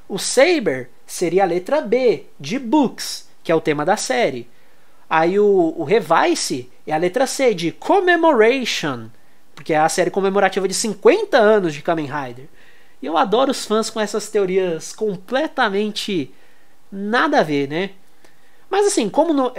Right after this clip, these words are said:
como é uma informação que a própria Toei, a, a própria galera envolvida já falou, "Não, mano, vocês estão vendo coisa.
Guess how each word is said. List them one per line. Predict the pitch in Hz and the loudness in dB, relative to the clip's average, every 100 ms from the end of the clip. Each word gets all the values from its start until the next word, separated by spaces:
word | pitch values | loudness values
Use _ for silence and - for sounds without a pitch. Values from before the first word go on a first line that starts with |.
| 202 | -4
como | 254 | 0
é | 277 | 2
uma | 247 | 0
informação | 233 233 208 - 170 | 2 2 2 0 -4
que | 147 | 0
a | 165 | 0
própria | - 190 254 269 214 165 135 123 - - - | 2 2 2 4 2 4 0 -4 -14 -12 2
Toei, | 240 165 190 180 123 - - - | 4 6 6 4 2 -10 -20 -16
a, | 135 131 120 | -8 -4 -4
a | 117 | -4
própria | 165 175 196 | -2 0 2
galera | 185 180 170 156 | 4 4 4 0
envolvida | 147 175 165 156 | 0 0 0 0
já | 151 | -4
falou, | - 165 | -4 0
"Não, | 196 294 | 2 2
mano, | 233 143 | 0 -4
vocês | 175 | -6
estão | 165 190 | -6 -4
vendo | 180 269 | -2 -2
coisa. | - 185 170 127 | 2 2 2 -4